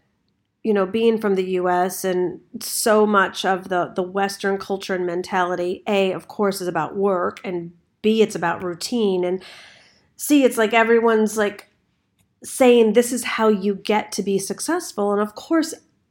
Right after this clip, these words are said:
every one of us desires success, but success is only a success if we ourselves have defined it and are creating it based on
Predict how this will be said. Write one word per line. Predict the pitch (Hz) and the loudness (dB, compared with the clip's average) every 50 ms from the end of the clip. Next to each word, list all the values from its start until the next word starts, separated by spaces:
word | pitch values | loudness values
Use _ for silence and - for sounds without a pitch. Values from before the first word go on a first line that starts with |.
| _ _ - | _ _ -2
every | 240 226 240 247 240 | -2 0 0 0 0
one | 214 196 196 208 254 311 | 0 -2 -2 0 0 0
of | 359 330 240 | 0 0 -2
us | 240 - - - | -4 -4 -6 -6
desires | 202 196 190 190 208 190 190 190 185 185 185 - | -4 -4 -2 0 0 0 0 0 -2 -2 -4 -6
success, | - - 185 180 - - - - - 320 320 226 175 175 190 - - - - _ _ _ _ _ _ _ _ _ _ _ _ - | -8 -10 -12 -12 -12 -12 -8 -4 -2 0 0 0 -2 -4 -8 -10 -12 -14 -16 _ _ _ _ _ _ _ _ _ _ _ _ -18
but | - - - - | -18 -16 -14 -10
success | - - 254 254 - - - 320 381 453 - | -6 -6 -6 -6 -6 -4 -2 -2 -2 -2 -4
is | 330 247 254 | -4 0 2
only | 262 262 254 233 | 4 6 6 6
a | 202 | 4
success | - - 175 - - - 302 302 277 - - - | 2 -2 -8 -8 -4 -2 0 0 -2 -2 -6 -8
if | 208 196 - - | -10 -10 -8 -8
we | - 202 196 196 208 240 262 269 262 - - - | -8 -6 -6 -4 -2 0 0 0 -2 -4 -4 -4
ourselves | 190 185 175 - - - 190 180 175 170 175 - | -4 -2 -2 -4 -2 0 0 0 0 -2 -6 -8
have | - - 185 165 156 160 - _ _ - | -8 -6 -6 -6 -6 -8 -16 _ _ -8
defined | 170 180 160 - - - 196 208 226 247 269 269 262 262 | -6 -6 -6 -6 -8 -6 -2 0 0 0 0 0 -2 -2
it | 302 311 302 - - - - - _ _ _ _ _ _ - | -2 -4 -4 -6 -10 -14 -14 -14 _ _ _ _ _ _ -6
and | - 190 | -4 -2
are | 185 185 185 | -2 -2 -4
creating | 185 - - - 226 214 214 202 214 214 233 226 220 208 196 | -6 -10 -10 -4 -2 -2 0 2 2 2 2 2 2 2 2
it | 185 175 170 - - | 0 -2 -4 -4 -4
based | 190 180 185 180 - | -2 -2 -2 -2 -4
on | 190 170 165 165 165 | -4 -4 -4 -6 -8